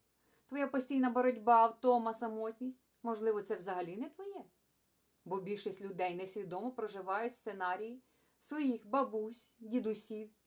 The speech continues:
і навіть не помічаючи цього. Це копія чиєїсь долі,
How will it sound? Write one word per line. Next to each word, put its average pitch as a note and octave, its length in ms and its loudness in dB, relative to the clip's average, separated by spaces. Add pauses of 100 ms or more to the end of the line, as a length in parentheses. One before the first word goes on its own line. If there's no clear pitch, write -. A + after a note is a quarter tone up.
(280)
і D4+ 100 -2
навіть F#3 380 -2
не E3+ 140 -12
помічаючи C4 1000 -10 (120)
цього. E3+ 360 -16 (1500)
Це C4+ 500 -2 (640)
копія A3+ 520 0
чиєїсь E4+ 540 -4
долі, B3 380 -6